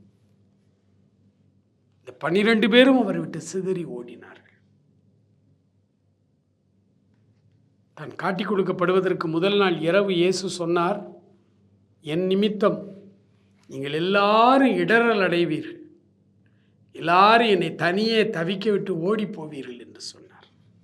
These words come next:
சீஷர்கள் அதை முதல்ல ஏற்றுக்கொள்ளல. ஆனால் இயேசு சொன்னதுதான் நடந்தது.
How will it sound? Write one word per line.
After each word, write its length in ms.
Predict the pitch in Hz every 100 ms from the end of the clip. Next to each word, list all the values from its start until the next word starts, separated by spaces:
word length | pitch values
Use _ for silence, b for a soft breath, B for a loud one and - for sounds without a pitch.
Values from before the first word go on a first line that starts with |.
| _ _ _ _ _ _ _ _ _ _ _ _ _ _
சீஷர்கள் 520 | - 190 - 175 147 139
அதை 120 | 127
முதல்ல 340 | 127 147 160 143
ஏற்றுக்கொள்ளல. 640 | 170 170 175 - 117 - - _ _ _ _ _ _ _ _ _ _ _ _ _ _ _ -
ஆனால் 220 | 160 165
இயேசு 320 | 147 180 180 170
சொன்னதுதான் 680 | 180 180 202 190 196 185 139
நடந்தது. 460 | 135 135 120 -